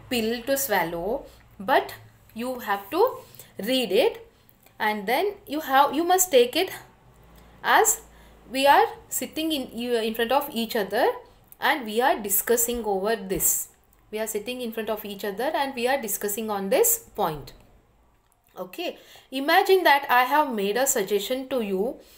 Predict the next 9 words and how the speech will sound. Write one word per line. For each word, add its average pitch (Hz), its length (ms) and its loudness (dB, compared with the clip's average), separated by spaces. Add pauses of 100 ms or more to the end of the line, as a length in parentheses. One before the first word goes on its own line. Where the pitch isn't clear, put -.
(180)
for 254 180 0
you 269 200 -2
to 320 240 -4
think 165 440 -8 (480)
over 226 420 0
as 202 240 2
if 294 180 -6
we 233 180 -2
are, 269 220 2